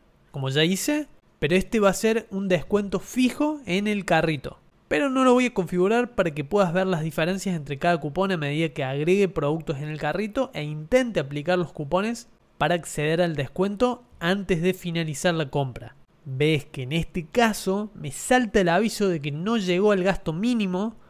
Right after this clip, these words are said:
para acceder al cupón que me descuenta un cincuenta por ciento del precio del producto,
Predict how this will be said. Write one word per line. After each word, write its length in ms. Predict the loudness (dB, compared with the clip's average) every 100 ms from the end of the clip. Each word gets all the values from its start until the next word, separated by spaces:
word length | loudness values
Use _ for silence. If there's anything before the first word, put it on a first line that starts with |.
| _ _ 0
para 160 | 2
acceder 460 | 2 -2 0 2 4
al 160 | 2 2
cupón 420 | 0 2 0 0
que 140 | -2
me 100 | 0
descuenta 580 | 0 -2 0 -2 0 -4
un 140 | -4
cincuenta 720 | -6 -8 -8 -4 2 2 2
por 140 | 0 -2
ciento 260 | -2 0
del 100 | 0
precio 440 | 2 0 0 0 0
del 120 | 0
producto, 580 | 0 2 2 2 -10